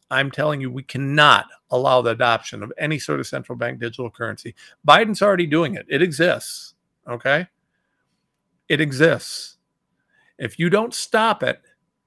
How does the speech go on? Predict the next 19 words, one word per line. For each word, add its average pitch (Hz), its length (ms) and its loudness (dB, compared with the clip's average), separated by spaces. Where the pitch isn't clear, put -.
from, 139 380 -6
from - 240 -2
becoming 165 480 -2
the, 151 180 0
the 147 300 0
dominant 175 460 2
currency 165 400 -4
in 147 80 -6
the 147 60 -6
United 147 340 -4
States, 156 280 -4
we're 131 200 -2
done. 143 520 0
If 127 200 -2
they 143 160 2
devalue 156 600 2
the 196 80 -4
dollar 165 600 0
enough, 139 680 -2